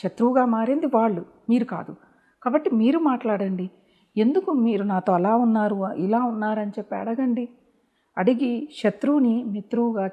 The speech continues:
చేసుకునే బాధ్యత మనది. అయితే మరి శత్రువు మిత్రువుగా మా-, మారాలి అని అంటే ఏం చేయాలి అని అంటే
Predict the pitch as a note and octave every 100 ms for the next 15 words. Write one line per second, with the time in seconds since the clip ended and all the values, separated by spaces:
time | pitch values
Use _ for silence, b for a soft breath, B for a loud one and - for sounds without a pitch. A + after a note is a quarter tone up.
0 | F#3+ E3+ - - D#3+ D#3+ D#3 F3+ F3 B3
1 | A#3+ D#3+ - - - _ _ _ _ b
2 | b b b b C4 C#4 C#4+ G#3+ G3 F3
3 | - - A3+ G#3 - C#4+ C#4 A#3 A#3 B3
4 | B3 A#3 A3 A3 G#3+ G3+ G3 G3 G#3 G#3+
5 | G#3+ G3+ F#3+ F#3+ G3 A#3 G#3 b b b
6 | b - F3+ G#3+ B3 A#3+ G3 F3+ E3+ E3
7 | D#3+ D#3 D#3+ A3+ G#3 F3